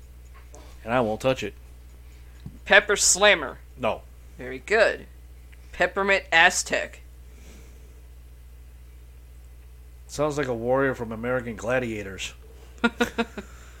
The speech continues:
Speaker 2: Well, it does, but at the same time, it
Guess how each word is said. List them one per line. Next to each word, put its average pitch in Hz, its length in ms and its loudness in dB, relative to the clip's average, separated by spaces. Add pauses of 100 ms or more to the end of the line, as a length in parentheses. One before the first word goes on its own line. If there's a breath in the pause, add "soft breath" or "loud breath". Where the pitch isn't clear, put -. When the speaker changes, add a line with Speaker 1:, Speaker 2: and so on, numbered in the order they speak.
(1700 soft breath)
Speaker 2:
Well, 233 380 10 (640)
it 202 200 0
does, 247 440 8
but 196 240 2
at 196 80 -14
the - 40 -8
same 196 340 0
time, 185 440 4
it 160 160 -10